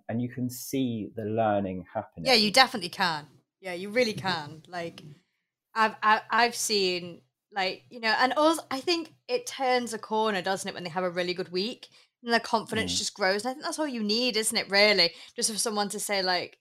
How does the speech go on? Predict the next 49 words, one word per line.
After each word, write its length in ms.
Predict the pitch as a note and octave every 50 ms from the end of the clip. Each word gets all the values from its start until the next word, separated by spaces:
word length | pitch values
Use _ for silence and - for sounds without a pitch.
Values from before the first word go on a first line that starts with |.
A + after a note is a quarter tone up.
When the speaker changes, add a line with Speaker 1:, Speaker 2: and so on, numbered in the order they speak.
| _
Speaker 2:
"That, 140 | F#3+ - - _ _ _
that, 140 | - E3 - - _ _ _
that's 160 | - - -
decent," 460 | - - A3 A#3+ A3 - - F3 D#3+ -
or, 180 | - F3 F3+ F3+
you 140 | G3 G#3
know, 60 | G#3 G3+
"You're 120 | G3 G3+
doing 180 | F#3+ G#3+ G#3 G#3
a 40 | G3+
really 220 | F#3 G3 F#3+ F#3+
good," 260 | F#3+ F#3+ F#3 F3+ F3+ - _ - _ _ _ _ _ _
I 40 | D4
mean, 80 | F4+ G4+
that's 160 | F#4+ D#4+ -
what 100 | G#3+ E3+
anyone 300 | A#3+ C4+ D4+ C4+ G#3+ F#3+
wants 240 | F#3 F#3 F3+ - -
in 80 | F3+
any 140 | F3 G#3+ C4
situation, 580 | B3+ - - - - - F3+ E3+ F3 - - F3
really, 320 | E3+ F3 G3+ G3 E3+ D#3
just 200 | - F#3+ F3+ -
some 140 | - F#3 F3+ -
affirmation, 800 | F#3 E3 - F#3+ F3 E3+ F#3 A3 - - - D#3 D3+ D#3 E3+ E3+
don't 240 | - G3+ G3+ G3 -
they? 300 | D#3+ D#3+ D#3+ E3 E3 E3 _ _ _ _ _ _ _ _ -
That 260 | - F3 E3+ D#3 - - _ _
Speaker 1:
But 100 | - C3
I 100 | A2 A2
will 180 | B2 B2 C3+ C3
be 140 | - C3+ B2
honest, 320 | B2 B2+ A#2 G#2 G2+ - -
as 220 | - B2 B2 B2 -
a 60 | -
professional, 1120 | - - G#2+ G2+ - - C#3 D3+ D3+ - - - - G2 F2+ E2 E2 E2+ F2+ G#2+ - - - _ _ _ _ _ _ _ _ _ _ _ _ _ _ -
I 100 | A#2+ B2
love 420 | A#2+ A#2+ A#2+ B2 B2 B2 A#2+ -
it 260 | G#2+ F2+ E2+ E2 - -
when 220 | - G2 F#2 F2+
they 120 | F2 E2 E2+
do 160 | - F#2 F2
the 100 | E2 E2+
ridiculous 580 | E2 F2+ - D2 - - - - E2 E2 - -
things 360 | - D#2 D#2 D#2 D#2+ D#2+ -
because 260 | - G2+ - A2 G2
that's 260 | - B2 - - - -
when 100 | A2
I, 60 | G#2+